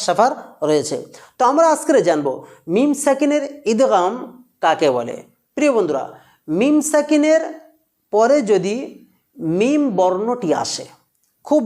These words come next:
ধ্যান দিয়ে মনোযোগ সহকারে ভিডিওটি দেখুন। এই সিম্পল জিনিস কি আপনার মনে থাকবে না? মিম সাকিনের পরে যদি মিম বর্ণ আসে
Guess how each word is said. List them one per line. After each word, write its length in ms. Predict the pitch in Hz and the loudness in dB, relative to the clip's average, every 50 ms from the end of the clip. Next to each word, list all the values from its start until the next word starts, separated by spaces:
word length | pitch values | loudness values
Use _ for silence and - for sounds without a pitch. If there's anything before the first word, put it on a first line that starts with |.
| 196 156 147 | -2 -2 0
ধ্যান 220 | 170 190 208 214 233 233 208 226 | 2 2 2 2 0 -2 -2 -2
দিয়ে 180 | 240 262 285 294 311 311 - - - _ _ _ _ _ - | -2 0 0 -2 -2 -6 -12 -20 -20 _ _ _ _ _ 0
মনোযোগ 360 | 175 233 269 233 285 277 262 - - | 0 0 2 2 2 0 0 0 0
সহকারে 360 | 233 202 196 185 202 214 220 214 170 | 2 2 2 2 2 0 0 2 0
ভিডিওটি 320 | 180 180 180 180 170 170 156 135 | 0 -2 0 -2 0 -2 -2 -2
দেখুন। 200 | 147 120 131 127 127 120 - - - - - - - 220 | -2 -2 -2 -6 -8 -10 -16 -20 -20 -20 -14 -4 -2 -2
এই 60 | 226 - - | -2 0 0
সিম্পল 320 | 277 277 277 262 226 294 277 233 254 | 0 0 0 0 0 -2 -2 -2 -2
জিনিস 180 | 269 285 277 285 285 | -2 -2 -4 -2 0
কি 60 | 294 269 262 | 0 0 2
আপনার 180 | 262 277 269 262 247 | 0 -2 -2 0 -2
মনে 120 | 494 - - | -2 0 0
থাকবে 200 | 294 269 277 330 302 226 | -2 0 0 0 0 0
না? 60 | 151 151 - - - - - - _ _ _ - | -2 -6 -10 -16 -20 -20 -20 -20 _ _ _ -10
মিম 300 | 151 147 175 233 285 302 302 294 - | -4 -2 0 2 2 2 2 0 2
সাকিনের 440 | - 294 277 277 294 277 285 285 294 285 294 - 240 | 0 0 0 2 0 0 2 0 0 0 -2 0 2
পরে 200 | 220 220 226 247 202 208 | 2 4 4 2 2 2
যদি 200 | 196 185 202 220 240 233 - - - - _ _ - 165 165 185 | 0 0 -2 -6 -8 -10 -14 -20 -20 -20 _ _ -8 -4 -2 0
মিম 240 | 214 254 285 294 277 254 196 190 | 0 0 0 0 -2 -2 0 2
বর্ণ 280 | 185 180 175 170 165 160 151 143 135 | 2 2 2 0 0 0 0 0 -2
আসে 200 | 127 - - 123 | -2 -4 -10 -12